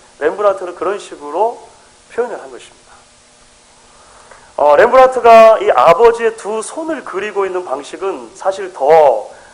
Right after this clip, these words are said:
어, 재미있습니다. 어, 여러분들이 보실 때 왼손은요, 굉장히 강하고 투박한 남자의 손입니다. 이게 잘 구분이 되실지 모르겠는데요. 그런데 여러분, 이 오른손은 사실 굉장히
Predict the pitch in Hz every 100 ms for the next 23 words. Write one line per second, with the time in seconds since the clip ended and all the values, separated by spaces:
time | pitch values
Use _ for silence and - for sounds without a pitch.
0 | - 113 110 - 185 208 - 117 107 -
1 | - _ _ _ _ - _ _ _ _
2 | - 131 135 170 220 226 233 226 196 202
3 | - 202 151 151 180 190 196 190 185 165
4 | 147 185 131 104 - _ _ _ _ _
5 | - 190 233 247 226 226 131 175 196 190
6 | 190 - 233 220 - 214 170 113 151 202
7 | 226 190 151 127 104 92 95 - _ _
8 | _ 170 185 196 190 156 214 180 151 160
9 | 156 120 113 110 110 143 190 139 - _
10 | _ _ 196 226 220 214 220 190 120 -
11 | _ _ _ _ 135 147 _ 165 226 302
12 | 269 202 139 139 240 _ _ _ - 175
13 | 190 - 170 185 175